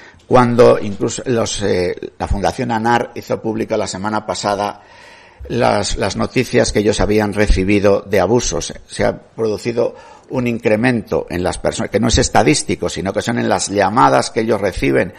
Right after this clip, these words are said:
y las personas con las que conocen, un paso del año dos mil veinte al año dos mil veintiuno, un crecimiento del ochenta por ciento de asuntos de abusos.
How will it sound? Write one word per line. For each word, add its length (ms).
y 60
las 180
personas 460
con 140
las 160
que 100
conocen, 540
un 160
paso 580
del 240
año 240
dos 220
mil 200
veinte 560
al 160
año 220
dos 220
mil 180
veintiuno, 680
un 180
crecimiento 800
del 280
ochenta 360
por 140
ciento 540
de 240
asuntos 420
de 140
abusos. 560